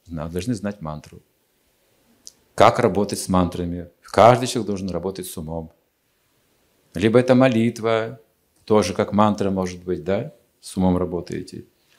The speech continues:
Либо это тексты священных писаний, вы читаете регулярно. Час в день читаете, ум ваш очистится от обиды.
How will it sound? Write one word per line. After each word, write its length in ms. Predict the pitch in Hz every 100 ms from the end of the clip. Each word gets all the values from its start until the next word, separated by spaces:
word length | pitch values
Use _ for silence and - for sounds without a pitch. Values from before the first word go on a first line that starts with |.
| _ _ -
Либо 200 | 101 113
это 160 | 117
тексты 300 | 110 123 -
священных 420 | 101 104 120 107
писаний, 400 | - - 113 104
вы 80 | 104
читаете 420 | 101 - 104 98
регулярно. 720 | 104 98 101 101 95 92 95 - - - _ _ _ _ _
Час 460 | - 151 165 160
в 80 | 123
день 220 | 127 139
читаете, 580 | 113 120 147 170 165 120
ум 240 | 113 123 135
ваш 220 | 135 127
очистится 560 | - - 120 - -
от 80 | 123
обиды. 400 | 110 85 67 -